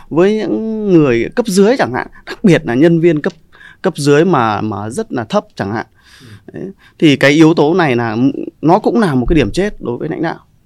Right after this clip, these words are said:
Mà bản thân Thắng cũng phải luôn luôn dăn mình ở cái điểm này đấy. Dăn mình ở cái điểm này để làm sao mà, ừ, anh em kể cả là từ công nhân dưới sản xuất cũng có thể nói chuyện, cũng có thể chia sẻ với Thắng.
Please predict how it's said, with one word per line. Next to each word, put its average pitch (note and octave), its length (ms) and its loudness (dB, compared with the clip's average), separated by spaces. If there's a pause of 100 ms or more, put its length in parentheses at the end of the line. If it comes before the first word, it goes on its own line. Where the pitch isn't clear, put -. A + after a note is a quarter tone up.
(400)
Mà D3 160 4
bản B2+ 260 0
thân F3+ 140 4
Thắng E3 300 -2 (920)
cũng B3+ 200 2
phải C#3+ 160 2
luôn G3+ 180 6
luôn F#3+ 120 4
dăn G#3 320 4
mình C#3+ 180 6
ở G#2 80 -2
cái C#3 100 -6
điểm G#2+ 140 -2
này A#2 180 -6
đấy. - 100 -8 (920)
Dăn A3 360 2
mình E3 180 6
ở A2 80 0
cái C#3+ 80 -2
điểm G#2+ 220 -2
này G#2+ 240 -6 (260)
để C3 180 4
làm D3 120 6
sao F3+ 200 4
mà, C#3 160 2 (120)
ừ, C3+ 80 0 (260)
anh D#3 140 4
em D#3 320 2 (360)
kể C3 200 -2
cả A2+ 100 -6
là A#2 140 -2 (100)
từ A#2+ 120 -2
công C3+ 200 -4
nhân C3+ 260 -4
dưới B2+ 120 -6
sản B2 100 -12
xuất - 320 -14
cũng - 200 -4
có A#3 80 -4
thể A#2+ 160 -2
nói B2 160 0
chuyện, - 220 -4
cũng - 100 -6
có B3+ 60 -2
thể E3 120 -4
chia D#3+ 160 -2
sẻ D3+ 220 -8
với A#2+ 100 -6
Thắng. B2 160 -8